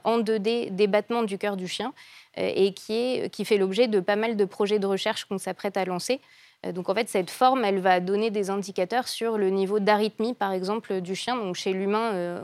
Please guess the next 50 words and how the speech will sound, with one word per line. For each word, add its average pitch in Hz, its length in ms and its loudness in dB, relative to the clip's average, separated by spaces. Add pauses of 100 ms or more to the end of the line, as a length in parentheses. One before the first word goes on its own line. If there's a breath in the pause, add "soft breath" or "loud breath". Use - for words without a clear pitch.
en 185 80 -8
fait, 202 160 -6
c'est 190 140 -6
utilisé 180 360 -2
en 196 120 2
cardiologie 190 520 0
humaine, 202 300 -2
cette 185 240 -8
représentation. 190 720 -4 (420 loud breath)
Euh, 175 120 -2
chez 196 180 -4
l'humain, 196 300 -2
ça 190 160 -2
va, 170 180 -2
les 185 240 0
points 202 180 -2
vont 190 120 -2
être 180 100 -2
sur 185 140 -4
une 175 100 0
diagonale 196 420 2
s'il 196 180 -4
n'y 180 40 0
a - 20 -2
pas 185 120 -2
d'arythmie. 180 440 -2
Tous - 200 -6
les 233 100 4
chiens 240 240 -2
font - 160 -6
un 190 100 -2
petit 190 140 -6
peu 208 140 -4
d'arythmie, 190 500 -2 (500 soft breath)
euh, 180 120 0
mais 185 120 0
en 185 80 2
fonction 202 360 -4
du 202 160 0
niveau 190 220 0
de 175 60 -10
stress, 247 400 -2
en 202 60 -4
fonction 190 320 -6
des 180 120 -2
pathologies, 196 560 -2
la 190 120 0
forme 240 300 0
va 196 140 2
changer. 190 360 -4